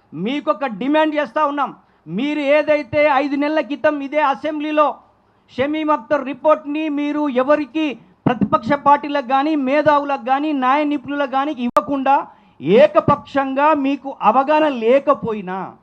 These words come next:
మీరు చదువుకోలేకపోయినా, మీకు రిజర్వేషన్ల అంశం గురించి కూడా అవగాహన లేకపోయినా only ఓటు బ్యాంకు రాజకీయాల గురించే మీరు ఆ షమీమ్ అఖ్తర్ రిపోర్టును అసెంబ్లీలో నువ్వు చదివి నేను సుప్రీంకోర్టులో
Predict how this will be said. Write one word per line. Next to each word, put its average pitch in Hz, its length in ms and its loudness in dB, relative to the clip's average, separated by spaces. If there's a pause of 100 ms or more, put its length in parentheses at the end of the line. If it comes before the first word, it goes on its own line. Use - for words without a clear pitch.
(220)
మీరు 262 160 -2
చదువుకోలేకపోయినా, 240 1500 -2 (200)
మీకు 208 160 0
రిజర్వేషన్ల 294 600 -4
అంశం 294 440 -4
గురించి 277 260 -6
కూడా 269 160 -4
అవగాహన 294 380 4
లేకపోయినా 240 680 -4 (320)
only 233 680 2
ఓటు 262 180 0
బ్యాంకు 226 400 2
రాజకీయాల 233 680 -2
గురించే 214 540 -8 (260)
మీరు 226 480 -2 (220)
ఆ 196 200 0
షమీమ్ 233 360 -12
అఖ్తర్ 220 300 -10
రిపోర్టును 214 540 -8
అసెంబ్లీలో 220 560 -6
నువ్వు 202 200 -6
చదివి 311 440 0 (600)
నేను 233 200 -8 (180)
సుప్రీంకోర్టులో 254 680 -6